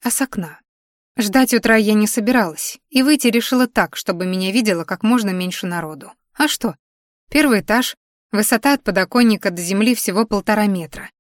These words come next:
Под окном высокий куст, который, тем не менее, растёт не прямо у стены.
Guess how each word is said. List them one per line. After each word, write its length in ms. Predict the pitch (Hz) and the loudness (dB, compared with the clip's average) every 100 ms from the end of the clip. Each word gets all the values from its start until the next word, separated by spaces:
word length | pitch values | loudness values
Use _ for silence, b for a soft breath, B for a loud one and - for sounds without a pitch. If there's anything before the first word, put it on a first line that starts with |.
| _ - | _ -2
Под 120 | 180 | 0
окном 360 | 202 269 294 | 2 4 4
высокий 380 | 185 - 180 175 | 4 0 -2 -4
куст, 300 | - 262 - | -2 -4 -2
который, 320 | - 185 175 | -4 -2 -4
тем 200 | 170 180 | -4 -4
не 100 | 180 | 0
менее, 320 | 202 269 202 165 | 2 4 2 -2
растёт 420 | 175 - 233 214 | -8 -2 -2 0
не 100 | 208 | -2
прямо 320 | - 277 254 | 0 2 2
у 40 | |
стены. 480 | 220 - 220 165 151 | 0 0 0 0 -10